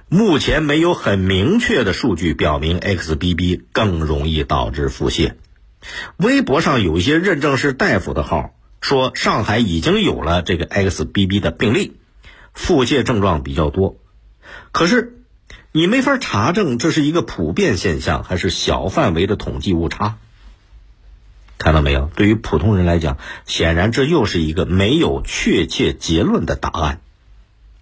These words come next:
还有，关于抗生素的使用，有医生说了，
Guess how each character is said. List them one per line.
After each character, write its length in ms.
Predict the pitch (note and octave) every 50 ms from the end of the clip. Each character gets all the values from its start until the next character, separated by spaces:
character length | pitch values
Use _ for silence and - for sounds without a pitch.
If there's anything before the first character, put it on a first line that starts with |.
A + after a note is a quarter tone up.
| - - _ - - - _ _ _ - - - - - - -
还 180 | - G2 A#2+
有， 300 | D3 C3+ A#2 A2 - - - - _ _ _ _ _ _ - _
关 220 | _ - F3 F#3+ G3
于 100 | G#3 -
抗 340 | - - - F#3+ D#3+ C3 B2
生 280 | - G#3+ G#3+ A3+ G#3+
素 240 | G#3 - G3+ C3 G2+
的 80 | E2 -
使 220 | - - - -
用， 200 | C#2+ D#2 C#2+ - - - - - -
有 220 | - E2+ E2 E2 D#2+
医 160 | F2 G#2 G2+
生 220 | F#2+ F#2+ F#2+ F2
说 200 | - F#2+ E2 D#2+
了， 180 | D#2 D2 -